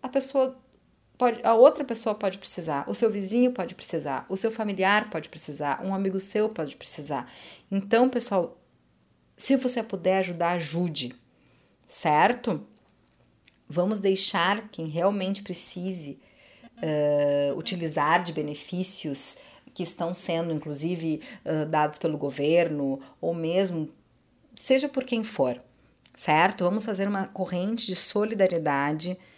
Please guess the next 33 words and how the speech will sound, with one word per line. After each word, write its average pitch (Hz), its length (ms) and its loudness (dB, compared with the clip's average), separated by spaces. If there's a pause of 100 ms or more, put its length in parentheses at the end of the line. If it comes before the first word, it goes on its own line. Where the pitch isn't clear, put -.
(160)
crescer, 175 760 2 (100)
evoluir 170 840 -2 (400)
enquanto 240 760 6
seres 190 340 -2
humanos. 151 400 -4
Vamos 170 220 -4
aproveitar 180 920 0
esse - 400 -4
caos 196 640 6 (360)
pra 190 120 0
tirar 185 220 2
alguma 190 240 0
coisa 196 240 0
boa 180 440 10
de - 140 -4
tudo 156 200 -6
isso, 175 220 0
e - 20 -6
com 185 200 -6
certeza 170 380 -4
a 165 40 -6
gente 165 220 -8
vai 156 100 0
tirar 151 240 -4
uma 156 120 -4
coisa 156 200 -4
boa 147 180 -4
de - 120 -8
tudo 151 240 -6
isso, 170 260 -4
e - 20 -6
vamos 165 300 0
vencer 175 560 4